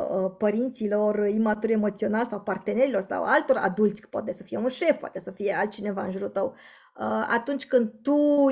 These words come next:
ești suficient de mult lucrat. De asta spun că e vorba de un proces în care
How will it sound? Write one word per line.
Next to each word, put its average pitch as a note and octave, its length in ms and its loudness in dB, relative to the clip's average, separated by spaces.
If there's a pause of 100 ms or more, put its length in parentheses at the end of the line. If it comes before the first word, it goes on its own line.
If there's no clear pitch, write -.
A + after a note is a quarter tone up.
ești A#3+ 200 4
suficient A3+ 600 -2
de G#3+ 60 2
mult G#3+ 280 2
lucrat. G3+ 520 -2
De G#3 120 -4
asta A3+ 220 -2
spun A3 220 -4
că G#3+ 80 -2
e G#3 60 0
vorba G#3 280 -4
de G3 120 -4
un G3+ 160 -4
proces B3+ 800 2 (400)
în G#3+ 80 -4
care G3+ 380 -2